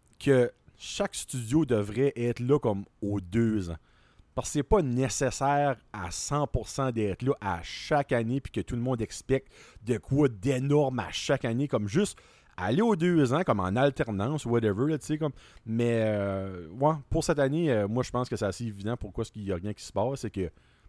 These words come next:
de un, il y avait rien annoncé pratiquement, et de deux, mais là, la grève fait que c'est facile à dire qu'on, on n'ira pas. Mais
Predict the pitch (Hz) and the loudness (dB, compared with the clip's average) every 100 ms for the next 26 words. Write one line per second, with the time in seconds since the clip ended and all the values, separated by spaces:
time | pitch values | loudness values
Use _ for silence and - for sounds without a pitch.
0 | _ _ 110 101 107 117 120 98 104 101 | _ _ -2 2 2 2 0 2 2 0
1 | 98 110 101 101 95 127 104 - - 104 | 0 0 0 -2 -4 -4 -6 -8 -8 -6
2 | 143 - 113 107 104 101 127 98 95 104 | -6 -4 -4 0 -2 0 0 0 -2 0
3 | 98 90 90 107 98 - - 113 95 - | -2 -4 -6 -4 -4 -6 -6 -6 -4 -8
4 | 85 - _ _ _ - 117 95 123 107 | -8 -10 _ _ _ -6 -4 -2 -2 -2
5 | 92 101 107 95 92 95 101 95 90 143 | -4 -6 -4 -4 -4 -4 -4 -2 -2 -2
6 | 143 120 120 | 0 0 0